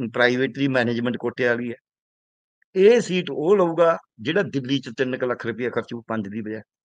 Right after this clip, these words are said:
ਤੇ ਫਿਰ ਮੁੜ ਕੇ ਇੰਨੇ ਪੈਸੇ ਦੇ ਸਕੂਗਾ, ਸੱਤਰ ਹਜ਼ਾਰ ਰੁਪਇਆ ਫੀਸ ਦਾ ਹਰ ਸਾਲ। ਆਹ ਜਿਹੜੀ ਐਨ ਆਰ ਆਈ ਹੈ, ਉਹਨੂੰ ਲਗਾਤਾਰ ਹੀ ਸੈਂਤੀ ਲੱਖ ਰੁਪਇਆ ਦੇਣਾ ਹੈ।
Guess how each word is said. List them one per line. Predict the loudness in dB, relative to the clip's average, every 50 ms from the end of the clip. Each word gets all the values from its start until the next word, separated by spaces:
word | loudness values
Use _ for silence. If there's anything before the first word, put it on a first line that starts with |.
| _ -2
ਤੇ | -2 0
ਫਿਰ | 2 2 0 0
ਮੁੜ | 0 -4 -4 -2
ਕੇ | -2 -2
ਇੰਨੇ | 0 0 -2 -2
ਪੈਸੇ | -2 -4 -6 -6 -6 -6
ਦੇ | -6 -6
ਸਕੂਗਾ, | -8 -8 -10 -10 -6 -6 -6
ਸੱਤਰ | -6 -6 -8 -8 -6 -6 -4
ਹਜ਼ਾਰ | -4 -4 -4 -6
ਰੁਪਇਆ | -6 -8 -10 -10
ਫੀਸ | -10 -12 -14 -16 -12
ਦਾ | -12 -12 -12
ਹਰ | -12 -14
ਸਾਲ। | _ -16 -16 -16 -16 -20 _ _ _ _ _ _ _ _ _ _ _ _ _ _ _ _ _ _ 2
ਆਹ | 4 6 6 6
ਜਿਹੜੀ | 6 4 4 6 6
ਐਨ | 6 6 6 6
ਆਰ | 6 6 6
ਆਈ | 6 6 8 8
ਹੈ, | 6 6 4 2 _ _ _ _ -6
ਉਹਨੂੰ | 0 2 2 2 4 4 2 2 2 0 -2 -8 _ _ _ _ _ _ _ _ _ _ _ -2 2 2
ਲਗਾਤਾਰ | 4 4 4 4 4 4 2 2
ਹੀ | 2
ਸੈਂਤੀ | 0 0 0 0 0 -2 -4
ਲੱਖ | -2 -2 -2 -2 -2
ਰੁਪਇਆ | -4 -2 -2 -2
ਦੇਣਾ | 0 0 -2 0 0
ਹੈ। | 0 0